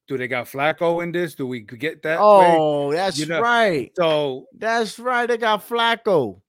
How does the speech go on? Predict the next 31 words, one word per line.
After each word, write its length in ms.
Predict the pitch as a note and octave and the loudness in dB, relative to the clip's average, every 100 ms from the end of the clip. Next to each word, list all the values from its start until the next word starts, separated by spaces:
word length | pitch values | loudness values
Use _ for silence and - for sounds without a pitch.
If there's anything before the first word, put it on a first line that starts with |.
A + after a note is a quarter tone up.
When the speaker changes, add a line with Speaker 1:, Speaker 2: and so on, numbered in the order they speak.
| _ _ _ _ _ _ _ | _ _ _ _ _ _ _
Speaker 1:
Flacco. 200 | - D3+ | -4 -2
Speaker 2:
You 60 | |
know 180 | B3 A#3 | 0 0
who 120 | A3 | 2
I'm 140 | B3 - | 0 0
picking? 560 | B3+ C4 A#3+ B3+ A3+ - _ _ _ - | 0 -2 -2 -4 -4 -8 _ _ _ -8
Speaker 1:
Flacco. 440 | B2+ A#2 - G#2 - _ _ _ _ A2 | -6 -6 -10 -16 -18 _ _ _ _ -4
Speaker 2:
The 180 | C#3+ B2+ | -2 -2
Jaguars. 920 | - C#3+ A#2+ G#2+ G2+ G2+ F#2+ F#2 - | -2 -2 -2 -4 -8 -8 -8 -10 -4
I'm 140 | F3+ | -2
picking 280 | - A3 G#3+ | 4 4 4
the 140 | D3+ | 0
Jaguars 720 | A2+ C#3 C3 A#2+ A2 A2+ G#2+ | 0 2 2 0 -4 -4 -6
in 80 | G#2 | -8
this 220 | A2 G#2 | -10 -12
game. 360 | F#2 G#2 F#2+ F2 _ _ | -14 -14 -14 -16 _ _
I 160 | - A#3+ | 2 6
don't 220 | B3+ E3 | 6 4
trust 420 | - G3 F#3 D3 | 2 4 4 2
Flacco, 480 | - C3 A2 A#2+ G2+ | -2 -4 -4 -6 -8
man. 380 | G#2+ G#2+ A2 C3 _ _ _ _ _ _ _ _ _ _ _ C#3 | -8 -8 -10 -14 _ _ _ _ _ _ _ _ _ _ _ -4
Speaker 1:
But 340 | F3 D#3+ - | -2 -2 -8
can 280 | - F#3 E3+ | -8 -2 0
we 140 | D#3+ C#3+ | 0 -4
trust, 520 | - E3+ F3+ E3+ - _ _ C3+ _ - | -6 0 0 0 -8 _ _ -20 _ -6
uh, 240 | D3+ C#3+ | -2 -2
Beathard 600 | A#2+ A2+ F3+ F3+ D3 C#3+ - | -4 0 0 0 -2 -2 -4
if 240 | D#3+ D3 | -4 -4
he 180 | D#3 D3 | -4 -2
is 160 | C#3+ C3 | -2 -2
playing 800 | - - F3 F3 C#3 B2 A2+ | -8 -6 -2 -2 -2 -6 -12